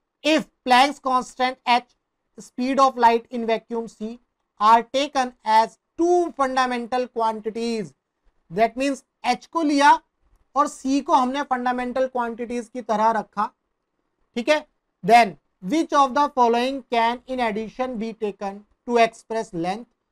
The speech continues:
mass and time? मास, लेंथ और टाइम को एक्सप्रेस करने के लिए हमें क्या करना होगा? हमें कौन सी जो फंडामेंटल क्वांटिटीज है उसको लेना होगा? क्लियर है? तो यहां देखो, uh,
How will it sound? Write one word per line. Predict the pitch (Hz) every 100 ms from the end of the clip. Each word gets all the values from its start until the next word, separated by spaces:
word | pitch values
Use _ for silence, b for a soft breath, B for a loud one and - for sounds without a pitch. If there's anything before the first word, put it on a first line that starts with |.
| _
mass | 170 180 208 233 254 _ _ -
and | 262 262
time? | 233 208 160 _ _ _ -
मास, | 196 226 254 294
लेंथ | 269 240 269 262
और | 262 254
टाइम | - 226 254
को | 277
एक्सप्रेस | 277 262 - 262 262
करने | 254 233 233
के | 226 226
लिए | 220 226 247 175 - _ _ _ _ _ _ _ _ _
हमें | 196 226 269
क्या | 262 247
करना | - 247 240 240
होगा? | 208 208 226 226
हमें | 170 185 262 262 _ _ _ _ -
कौन | 247 262 285 285
सी | - 294 294 -
जो | 208 262 247 240 226
फंडामेंटल | 220 233 262 262 262
क्वांटिटीज | 262 247 240 233 240 254
है |
उसको | 254 233 262
लेना | 254 202 202
होगा? | 185 175 147 127 _ _ _ _ _ _ _ _ _ _ _ _ _ -
क्लियर | 277 269
है? | 277 - _
तो | -
यहां | 240 254
देखो, | 254 247 277 302 _ _ _ _ _ _
uh, | 214 233 240 247